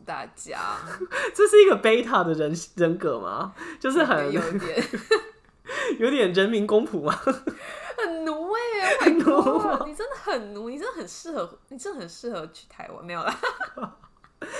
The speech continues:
Speaker 2: 那我想要赚钱，好吗？我想要就是 make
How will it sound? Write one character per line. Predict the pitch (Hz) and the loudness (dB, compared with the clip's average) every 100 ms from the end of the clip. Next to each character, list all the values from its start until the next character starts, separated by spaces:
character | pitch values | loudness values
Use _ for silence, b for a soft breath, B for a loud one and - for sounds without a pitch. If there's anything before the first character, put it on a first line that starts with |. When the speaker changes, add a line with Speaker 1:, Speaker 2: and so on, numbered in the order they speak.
| 415 | -4
Speaker 2:
那 | 285 254 | 4 6
我 | |
想 | 254 175 | 8 6
要 | |
赚 | 175 233 208 175 | 6 8 8 6
钱， | - 170 139 127 | -2 0 2 2
好 | 156 143 | 2 2
吗？ | 143 147 151 156 202 427 427 254 | 6 6 8 6 2 -6 -10 0
我 | 247 | 2
想 | 254 190 | 4 6
要 | 208 | 6
就 | 240 | 2
是 | 240 240 190 135 214 | -2 0 0 0 -2
make | 240 | -2